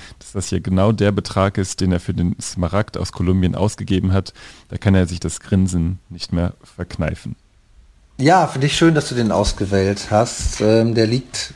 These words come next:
Speaker 2: ja, der liegt mir tatsächlich auch sehr am Herzen. Also, ich, ich, ich bin einfach sehr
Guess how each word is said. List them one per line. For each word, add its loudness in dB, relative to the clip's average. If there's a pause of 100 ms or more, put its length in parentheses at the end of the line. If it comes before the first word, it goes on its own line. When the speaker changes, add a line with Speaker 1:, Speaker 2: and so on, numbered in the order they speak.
Speaker 2:
ja, 4 (300)
der 2
liegt 0
mir 2
tatsächlich 0
auch -2
sehr 0 (580)
am 0
Herzen. -4
Also, 0 (800)
ich, 0 (140)
ich, -2 (400)
ich -2
bin 6
einfach 2
sehr 4